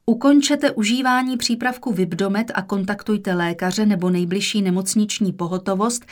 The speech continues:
pokud se u vás objeví některé příznaky laktátové acidózy,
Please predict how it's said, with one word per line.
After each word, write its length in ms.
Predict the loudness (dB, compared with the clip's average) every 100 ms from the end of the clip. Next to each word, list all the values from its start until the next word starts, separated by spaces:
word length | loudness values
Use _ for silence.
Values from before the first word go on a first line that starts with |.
| -18 -6
pokud 280 | -4 -2 0
se 120 | -2
u 100 | 0
vás 300 | 2 4 2
objeví 400 | 2 0 0 2
některé 460 | 2 2 -2 -2 -2
příznaky 600 | -2 -2 0 -2 -2 0
laktátové 800 | 0 -2 -2 -2 -2 -2 0
acidózy, 760 | 0 -2 0 0 0 0 -2 -6